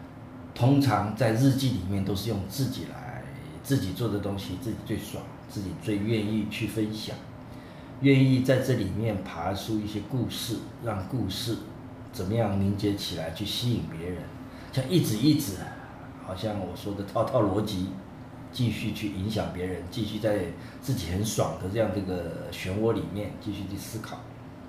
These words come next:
那也就是我常常说的叫做黄金螺旋的一些思考，它永远不会回到一个接起来的点，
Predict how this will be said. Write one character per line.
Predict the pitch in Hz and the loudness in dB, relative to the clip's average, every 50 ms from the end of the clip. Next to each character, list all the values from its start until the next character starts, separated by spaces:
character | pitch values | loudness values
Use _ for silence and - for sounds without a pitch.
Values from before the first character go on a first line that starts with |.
| - - - - - - - - - - | -16 -16 -16 -16 -16 -16 -16 -14 -12 -8
那 | 107 107 101 | -4 -4 -2
也 | 101 104 101 | 0 0 0
就 | 95 98 110 | 0 0 0
是 | 101 104 113 | 0 0 0
我 | 98 90 | 0 0
常 | - 92 92 90 | -2 -4 -2 -2
常 | 92 95 98 101 98 - - - - - - - | 0 0 0 -2 -2 -4 -10 -14 -14 -16 -14 -12
说 | - - - 113 104 | -10 -2 0 0 0
的 | 98 98 98 | 0 0 -2
叫 | 101 | 0
做 | 95 95 - | -2 -2 0
黄 | - 98 92 98 110 113 | 4 4 4 4 4 2
金 | - 120 123 117 117 110 104 | 2 4 4 4 4 2 0
螺 | 92 87 92 | -2 0 0
旋 | 101 95 - - 85 87 | 0 -2 -2 -4 -4 -4
的 | 95 | -2
一 | 98 98 | -2 -2
些 | - 107 104 | -2 -2 -4
思 | 101 - - 107 | -4 -4 -6 -6
考， | 104 - - - - - - - - - - - - - - - - - - - | -6 -6 -8 -10 -10 -10 -12 -14 -14 -14 -14 -14 -14 -14 -14 -14 -14 -14 -10 -2
它 | - 139 | 2 6
永 | 147 147 156 190 | 6 8 8 8
远 | 170 131 117 123 | 8 8 8 8
不 | 127 | 10
会 | 143 151 | 10 10
回 | 131 110 113 113 | 10 8 6 6
到 | 113 131 127 | 8 8 6
一 | 113 110 | 6 6
个 | 117 110 107 101 95 95 92 92 92 90 90 90 90 87 87 85 | 6 6 6 6 4 2 2 0 0 -2 -4 -4 -4 -6 -8 -8
接 | - - 123 127 123 | -6 2 6 6 6
起 | 120 120 - 92 92 | 6 6 2 0 0
来 | - - | -2 -2
的 | - 104 98 - | -2 -4 -4 -4
点， | - - - | -4 -4 -4